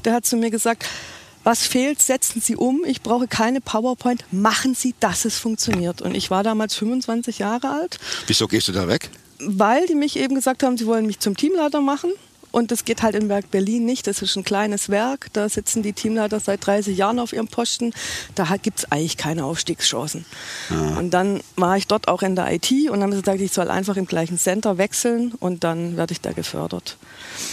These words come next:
Speaker 1: Und ich hatte dann in dieser Zeit, wo ich da in diesem Team war und nichts zu tun hatte, so ein Führungskräfte-Vorbereitungsseminar.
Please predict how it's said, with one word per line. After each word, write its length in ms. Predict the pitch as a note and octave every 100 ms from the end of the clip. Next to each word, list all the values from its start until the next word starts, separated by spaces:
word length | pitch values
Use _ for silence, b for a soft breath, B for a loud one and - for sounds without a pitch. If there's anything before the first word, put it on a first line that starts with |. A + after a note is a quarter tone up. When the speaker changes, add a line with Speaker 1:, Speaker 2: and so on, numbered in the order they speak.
| B
Speaker 1:
Und 160 | G#3 -
ich 200 | G#3+ C4
hatte 200 | C4+ C#4
dann 220 | B3+ B3
in 100 | A3+
dieser 260 | A3+ G#3
Zeit, 380 | - A3 B3 C4
wo 80 | A#3
ich 140 | A3
da 180 | - A3
in 140 | G#3+ G3+
diesem 480 | G#3 G3 F#3+ G3 B B B B - - -
Team 260 | C4 C4+ C4
war 200 | C4 B3
und 140 | G#3
nichts 260 | A3+ - -
zu 80 |
tun 300 | G#3+ A#3 A#3+
hatte, 240 | A#3+ A#3+ A3+
so 140 | F#3+
ein 120 | F3+
Führungskräfte-Vorbereitungsseminar. 1900 | F#3 D#4 E4+ - A#3 A#3+ - A#3 B3 A#3+ A3 A3 A3 - G#3+ G#3 G3+ F#3+ F#3+